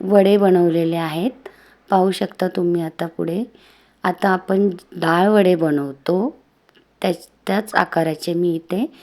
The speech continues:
वडे बनवून तळून घेणार आहे. पाहू शकता, हे बघा,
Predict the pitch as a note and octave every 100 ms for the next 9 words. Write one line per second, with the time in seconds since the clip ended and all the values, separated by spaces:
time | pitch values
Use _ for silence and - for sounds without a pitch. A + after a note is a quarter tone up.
0 | - - - G3 F#3 G3 G3+ F#3 F3+ F#3
1 | A3 D4+ - _ _ _ _ _ - G#3
2 | G3 G3+ G3+ F#3+ F#3 F3 E3+ D3+ G3+ D#4
3 | _ - _ _ F#3 F3 F3 - D#3 -
4 | D#3 E3+ E3+ D3+